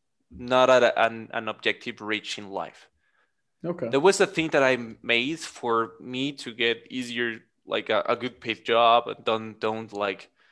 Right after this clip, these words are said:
Speaker 1: get too much trouble into financing myself and, um, my career and my family and whatever it comes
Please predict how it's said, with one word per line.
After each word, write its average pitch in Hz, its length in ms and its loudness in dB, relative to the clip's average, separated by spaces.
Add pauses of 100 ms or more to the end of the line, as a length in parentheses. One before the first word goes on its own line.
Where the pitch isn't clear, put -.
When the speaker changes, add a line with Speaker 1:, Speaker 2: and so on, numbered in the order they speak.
(300)
Speaker 1:
get - 320 -2 (120)
too - 120 -10
much 120 220 -2
trouble 127 500 2
into 107 640 -4 (400)
financing 120 880 4
myself 117 840 6 (960)
and, 101 560 2 (280)
um, 95 440 4
my 101 200 4
career 117 560 6
and 98 180 4
my 95 140 -8
family 113 640 0
and 95 120 -8
whatever 113 380 2
it 104 140 -6
comes - 440 -8